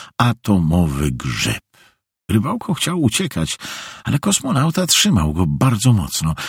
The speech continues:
Za szybką w jego hełmie nie było twarzy. Była tylko wykrzywiona w grymasie czaszka o pustych oczodołach. Pieprzone piguły. Rybałko wziął prysznic, doprowadził włosy do ładu, po czym ustawił statyw z małą kamerą,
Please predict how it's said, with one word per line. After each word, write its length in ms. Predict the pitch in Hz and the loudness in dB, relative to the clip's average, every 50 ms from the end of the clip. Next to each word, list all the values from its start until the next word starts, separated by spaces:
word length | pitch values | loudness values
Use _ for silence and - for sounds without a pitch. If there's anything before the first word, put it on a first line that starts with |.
| - - | -4 2
Za 160 | 90 117 127 | 4 4 6
szybką 420 | - - 208 202 - - 170 139 | 6 4 2 0 0 2 2 4
w 40 | 113 | 4
jego 220 | 147 156 151 139 | 4 4 4 2
hełmie 420 | 120 - - 170 180 165 165 160 147 | 2 2 0 -2 0 2 2 4 4
nie 140 | 131 131 127 | 6 4 6
było 260 | 131 147 147 139 131 | 6 4 4 4 2
twarzy. 460 | - - - 135 90 69 69 78 73 - - - - - | -2 -2 -2 -2 -2 0 0 0 0 -2 -4 -8 0 4
Była 240 | 113 131 131 120 113 - _ | 6 6 6 6 4 2 _
tylko 480 | - 165 160 151 - 180 185 190 190 | 2 4 4 4 4 4 4 6 6
wykrzywiona 840 | 147 104 113 147 139 - - - - 135 113 95 117 127 123 120 110 | 4 4 4 2 2 2 0 0 2 2 4 4 4 4 4 4 2
w 60 | 98 | 2
grymasie 460 | 90 90 92 95 101 101 - - 98 92 - - - - _ | 2 4 4 6 4 4 2 0 -2 -2 -4 -10 -20 -16 _
czaszka 380 | - - 104 - - - - 90 | 0 2 2 2 0 0 0 2
o 120 | 87 82 | 2 0
pustych 480 | 73 - 98 90 - - 78 - - - | 0 0 -2 -2 -2 -2 -4 -8 -8 -10
oczodołach. 640 | - - - 76 65 - - 55 58 62 - - - - - - - - - | -8 -6 -6 -6 -6 -6 -8 -10 -10 -12 -14 -14 -16 -14 -14 -14 -16 -14 -10
Pieprzone 500 | - - - - - - - - 57 57 | -10 -6 -2 0 0 2 2 0 0 -2
piguły. 540 | - - - - - 58 57 - 50 - 98 - - - - - - - - | -2 -4 -4 -2 0 0 0 0 -2 -4 -6 -8 -12 -18 -20 -20 -20 -4 2
Rybałko 480 | 92 107 107 135 139 135 113 - 131 | 4 6 6 6 6 4 4 4 4
wziął 240 | 110 104 123 123 107 | 6 6 6 6 4
prysznic, 540 | - - 131 135 120 - - 135 123 92 87 | 4 4 4 4 4 4 4 4 4 4 4
doprowadził 560 | 110 110 - 113 110 104 113 113 104 104 92 | 2 2 4 4 4 4 6 6 6 6 4
włosy 360 | 82 87 107 107 - - 95 | 6 4 4 4 4 4 2
do 140 | 78 87 85 | 2 4 2
ładu, 360 | 80 92 107 117 113 123 120 | 4 4 4 4 4 4 2
po 160 | 107 - 113 | 4 4 2
czym 260 | 101 - 107 101 98 - - - - - - | 4 6 6 8 6 6 4 -2 -12 0 2
ustawił 480 | 110 104 - - 123 101 104 104 98 | 2 4 6 4 4 6 6 4 4
statyw 580 | - - - - 107 - - 120 110 - - - - | 2 2 2 2 0 2 2 0 0 0 -2 -6 -4
z 160 | 76 73 80 | -4 0 4
małą 400 | 85 101 107 98 90 92 92 85 | 6 6 6 6 6 4 4 2
kamerą, 600 | - - 90 80 80 85 85 85 98 120 151 170 | 2 2 2 4 4 4 4 4 4 2 0 -2